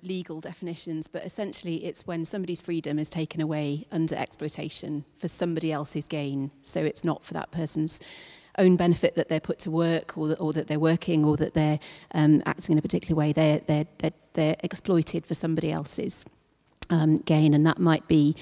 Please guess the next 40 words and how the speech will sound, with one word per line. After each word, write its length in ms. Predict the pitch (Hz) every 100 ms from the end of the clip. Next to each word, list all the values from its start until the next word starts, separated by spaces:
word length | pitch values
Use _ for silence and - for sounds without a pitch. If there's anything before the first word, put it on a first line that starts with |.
| - -
um, 200 | 160 156
human 320 | - 196 180
trafficking. 600 | - 190 - - 208 196
So 120 | 190
that's 200 | 175 -
kind 120 | -
of 80 | 170
the 60 | -
process 520 | - 202 190 - 175
of 80 | 190
how 200 | 185 196
that 140 | 180
happens. 580 | - 190 - 190 175 175
So 340 | - 190 175 165 - -
somebody's 400 | - 196 175 175
freedom 280 | - 180 165
is 100 | 160
taken 280 | 175 160 175
away, 460 | 160 156 156 170 -
um, 360 | 156 156 165 - _
forcibly. 760 | - 185 180 - 180 170 170 - - - -
Um, 240 | 226 165 -
that 160 | -
can 120 | 202
be 140 | 196 190
across 320 | 170 233 -
borders, 380 | - 220 208 185
but 120 | 185
actually 280 | 196 - 190
it's 120 | -
not, 380 | 196 190 - -
it 80 | -
doesn't 220 | 185 175
have 220 | 170 - -
to 80 | 160
be. 300 | 156 160 -
Um, 240 | 180 170 165
that 160 | -
can 120 | -
happen, 460 | 165 156 - 160 160